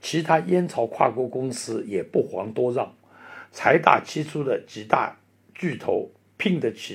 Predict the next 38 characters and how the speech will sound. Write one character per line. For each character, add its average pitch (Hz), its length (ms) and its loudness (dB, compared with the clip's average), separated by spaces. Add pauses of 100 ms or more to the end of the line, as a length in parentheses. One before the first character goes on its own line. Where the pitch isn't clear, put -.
最 208 140 0
严 120 400 0
厉 180 140 0
的 107 100 0
辩 113 260 -2
护 120 200 -10
律 120 160 -8
师， 104 360 -10 (440)
养 117 400 2
得 156 120 6
起 - 380 -10
最 196 220 4
有 104 180 0
势 - 260 -2
力 123 200 -4
的 87 180 -8
游 113 240 2
说 - 180 0 (120)
团 110 260 -2
体。 - 280 -16 (640)
烟 175 260 6
草、 - 320 -6 (180)
军 170 240 2
火 - 320 -8
和 - 180 -10
步 170 280 -2
枪 131 240 -4
协 101 200 -2
会 107 260 0 (360)
是 - 220 -4
美 120 240 -2
国 120 180 -2
最 - 280 0
强 117 380 -6
悍 - 300 0
的 - 180 -6
三 - 400 2
大 - 300 0